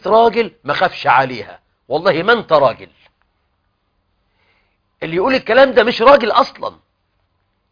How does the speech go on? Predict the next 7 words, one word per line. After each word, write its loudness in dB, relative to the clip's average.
لأن -12
سيدنا -10
زكريا -8
النبي -10
لما -2
تكفل -6
بالطاهرة -4